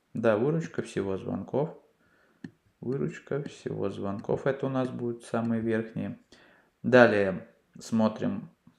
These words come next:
Назначено встреч дозвонов, отправлено коммерческих продаж. Назначено встреч,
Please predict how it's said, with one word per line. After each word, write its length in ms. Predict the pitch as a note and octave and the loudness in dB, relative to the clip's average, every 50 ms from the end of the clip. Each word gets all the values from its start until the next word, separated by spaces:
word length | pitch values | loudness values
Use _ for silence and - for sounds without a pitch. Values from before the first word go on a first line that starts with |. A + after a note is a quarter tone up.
| _ _ _ _ _ _ _ _ _ _ - | _ _ _ _ _ _ _ _ _ _ 0
Назначено 580 | - G#2+ A2 A2+ A#2+ A#2 G#2+ - - G#2 G2+ | 2 2 4 4 4 2 2 2 -2 -6 -8
встреч 360 | G2 - - A#2+ A#2+ A2+ A#2 A2+ | -6 -4 0 2 2 2 2 0
дозвонов, 540 | G2+ G2+ G2+ A2+ B2+ D3+ E3+ E3 D#3+ - | 0 0 0 2 2 2 2 2 2 0
отправлено 480 | - - - - A2 A2+ A#2 A2 G#2+ A2+ | -4 -6 -2 0 0 0 0 0 -4 -4
коммерческих 600 | - - G#2 A2+ B2+ C3+ C3 - - - - - | -4 -2 0 0 0 -2 -4 -8 -16 -18 -20 -12
продаж. 440 | - - A2 A2 G#2+ F#2+ F#2+ - - - - - - - - - - - - - - _ _ _ _ _ _ _ - | -6 -4 -4 -2 -2 -2 -4 -4 -8 -14 -20 -20 -20 -20 -20 -20 -20 -20 -20 -20 -20 _ _ _ _ _ _ _ -10
Назначено 720 | - G#2 G#2+ A2 A2+ A#2 A2 G#2+ - - - G#2+ G#2+ G#2 | -6 -4 -2 0 0 0 0 0 -2 -6 -8 -6 -6 -8
встреч, 680 | - - - _ - - - D3 D#3+ E3 - - - | -8 -12 -18 _ -6 -4 -2 -2 -2 -4 -8 -14 -18